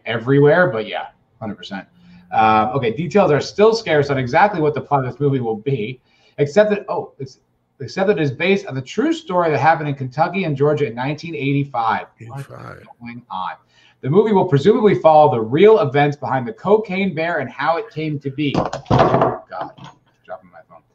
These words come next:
Speaker 2: Speaking
Speaker 1: Uh,
Speaker 2: of
Speaker 1: the
Speaker 2: Cocaine Bear.
Speaker 1: project, uh, oh, the project is still in the preliminary stages of production, so little has been announced about the Cocaine Bear story or cast,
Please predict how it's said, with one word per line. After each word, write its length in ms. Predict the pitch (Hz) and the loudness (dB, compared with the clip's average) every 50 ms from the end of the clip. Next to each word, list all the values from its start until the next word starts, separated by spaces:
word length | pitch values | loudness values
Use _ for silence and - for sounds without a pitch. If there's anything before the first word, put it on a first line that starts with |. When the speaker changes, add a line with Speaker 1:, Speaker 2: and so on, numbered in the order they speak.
| _ _ | _ _
Speaker 2:
Speaking 260 | _ - _ - 170 143 | _ -18 _ -10 -8 -8
Speaker 1:
Uh, 60 | 120 | -8
Speaker 2:
of 60 | 113 | -6
Speaker 1:
the 60 | - 123 | -6 -6
Speaker 2:
Cocaine 180 | 107 - - 165 | -6 -6 -4 -4
Bear. 200 | 165 170 180 156 | -2 -2 -2 -2
Speaker 1:
project, 380 | - 170 165 160 151 151 - - | -2 0 0 0 0 -2 -2 0
uh, 360 | 151 143 139 135 131 131 135 - - 139 | 2 4 4 4 2 2 0 -2 -6 -6
oh, 180 | - 104 - - _ _ _ _ _ _ _ _ _ _ _ _ _ - | -6 -6 -6 -10 _ _ _ _ _ _ _ _ _ _ _ _ _ -10
the 60 | 131 | -8
project 760 | - - 156 170 180 185 - - - - - - - - - _ _ _ _ _ _ _ _ _ _ _ _ _ _ _ _ _ _ _ _ _ _ _ _ _ _ | -4 0 2 4 4 2 2 0 0 0 0 -2 -4 -10 -16 _ _ _ _ _ _ _ _ _ _ _ _ _ _ _ _ _ _ _ _ _ _ _ _ _ _
is 180 | 135 143 131 - | 0 0 0 -2
still 260 | - - 226 262 269 | -2 0 2 4 4
in 80 | 254 214 | 4 2
the 80 | 208 | 2
preliminary 420 | 127 131 160 180 180 175 170 165 156 | 0 0 -2 -2 -2 0 -2 -2 -4
stages 340 | 139 - 156 156 151 135 131 | -4 -2 -2 -2 -2 0 -2
of 120 | 139 131 | -2 -2
production, 600 | - 131 131 123 117 - - - 120 117 117 117 - _ _ _ | -2 -2 -2 -2 -2 -2 -6 -6 -6 -6 -8 -10 -14 _ _ _
so 240 | - - - 151 143 | -10 -2 2 4 4
little 240 | 139 165 202 226 233 | 4 4 4 6 6
has 140 | 220 143 | 4 2
been 100 | 147 165 165 | 2 0 -2
announced 320 | 156 147 147 143 143 139 - | 0 2 2 2 2 0 -2
about 200 | 127 135 131 131 | -4 -4 -4 -4
the 60 | 120 | -8
Cocaine 480 | - - 175 180 180 - 165 160 151 | -8 -6 -6 -6 -6 -4 -4 -4 -2
Bear 180 | 139 147 143 143 | 0 0 0 0
story 300 | 139 - - 143 135 135 | 0 -2 -2 -2 0 0
or 100 | 131 127 | -2 -4
cast, 340 | 127 - 127 123 120 120 | -4 -2 0 0 0 -2